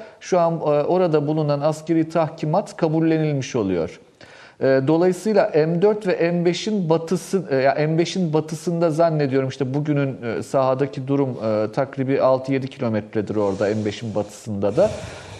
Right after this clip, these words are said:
e, Türkiye sınırına doğru. M dördün kuzeyinden altı kilometre sonra da yine Türkiye sınırına doğru bölgedeki yani var olan sahadaki durumun, e, dondurulması anlamına gelir bu.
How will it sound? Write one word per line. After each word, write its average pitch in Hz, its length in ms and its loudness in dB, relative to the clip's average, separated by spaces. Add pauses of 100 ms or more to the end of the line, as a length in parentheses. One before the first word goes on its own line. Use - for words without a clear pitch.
e, 113 320 6
Türkiye 135 320 0
sınırına 107 520 0
doğru. 110 500 2
M 156 260 2
dördün 175 300 2
kuzeyinden 160 560 2
altı 147 320 2
kilometre 127 520 -2
sonra 123 300 -2
da 156 60 0
yine 147 220 2
Türkiye 139 420 -4
sınırına 117 520 -2
doğru 135 360 2
bölgedeki 123 640 0
yani 131 320 2
var 151 200 4
olan 127 260 2
sahadaki 135 640 -2
durumun, 156 340 0 (360)
e, 143 220 0
dondurulması 165 720 2
anlamına 113 440 0
gelir 110 420 0
bu. 220 180 0